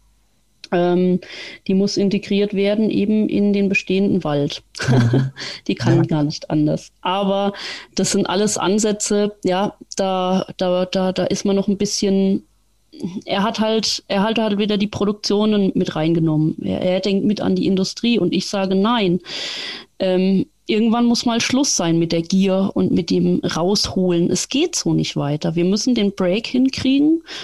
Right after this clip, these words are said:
Speaker 1: für uns hier auf der Erde als Menschheit zusammen, dass wir sagen, nein, ähm,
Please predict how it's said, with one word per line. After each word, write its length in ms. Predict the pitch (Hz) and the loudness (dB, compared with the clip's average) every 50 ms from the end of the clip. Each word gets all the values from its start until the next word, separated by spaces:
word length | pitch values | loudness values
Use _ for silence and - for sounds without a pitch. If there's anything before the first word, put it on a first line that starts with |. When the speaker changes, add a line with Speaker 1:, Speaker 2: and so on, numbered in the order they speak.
| - - | -16 -12
Speaker 1:
für 180 | - - - - | -8 -4 -4 -2
uns 300 | - - 226 262 262 - | 0 2 2 2 2 0
hier 180 | - 240 - | -2 -2 -2
auf 160 | - 185 - - | -2 -4 -4 -2
der 220 | 175 165 - - | -4 -4 -2 0
Erde 420 | 170 160 165 185 208 233 262 320 403 403 _ _ - - - - - - - - - | 0 0 2 0 0 2 2 2 0 0 _ _ -18 -16 -16 -16 -16 -18 -20 -20 -6
als 300 | - 185 175 - - - | -4 -2 -2 -2 0 0
Menschheit 720 | 175 165 175 214 240 - - - 254 254 277 294 - - | 0 2 2 2 2 0 0 -2 -2 -2 -2 -2 -4 -4
zusammen, 580 | - - 185 - 185 175 165 185 214 240 254 233 | -6 -4 -2 -2 -2 0 0 0 2 2 2 2
dass 200 | - 180 - - | 0 -2 -2 -2
wir 80 | 175 | -4
sagen, 540 | 170 - - 170 165 180 202 220 220 226 - - | -4 -2 -4 -4 -2 -2 0 0 0 0 0 0
nein, 540 | - 175 165 156 160 180 226 277 294 302 - - | 0 0 0 2 2 2 2 2 2 0 0 -2
ähm, 440 | 190 190 196 196 196 202 208 - | -2 0 2 2 2 2 2 0